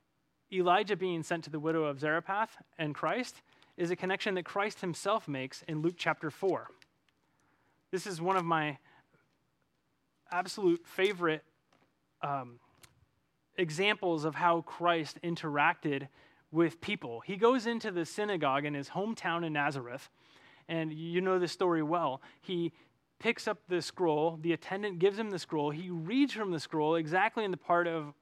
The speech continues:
uh, Isaiah, and he says, "Today in your hearing, these words have been fulfilled." And then he sits down, and, and look what happens as he, as he sits down. It says, "And he rolled up the scroll,"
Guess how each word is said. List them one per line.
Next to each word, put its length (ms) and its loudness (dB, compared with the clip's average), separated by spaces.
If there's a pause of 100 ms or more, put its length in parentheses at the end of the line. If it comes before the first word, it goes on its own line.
uh, 240 -2 (100)
Isaiah, 560 0 (220)
and 100 -2
he 60 0
says, 240 -2
"Today 440 4
in 120 2
your 160 0
hearing, 560 2 (360)
these 280 0
words 240 4
have 120 0
been 280 -2
fulfilled." 480 -6 (680)
And 120 0
then 100 4
he 80 4
sits 300 -4
down, 540 2 (1160)
and, 240 0
and 140 0
look 120 0
what 120 4
happens 320 0
as 160 2
he, 180 -2 (240)
as 160 -4
he 80 0
sits 300 -8
down. 340 4 (1900)
It 160 -2
says, 380 2 (400)
"And 100 -2
he 120 0
rolled 300 4
up 120 -2
the 80 -6
scroll," 440 -2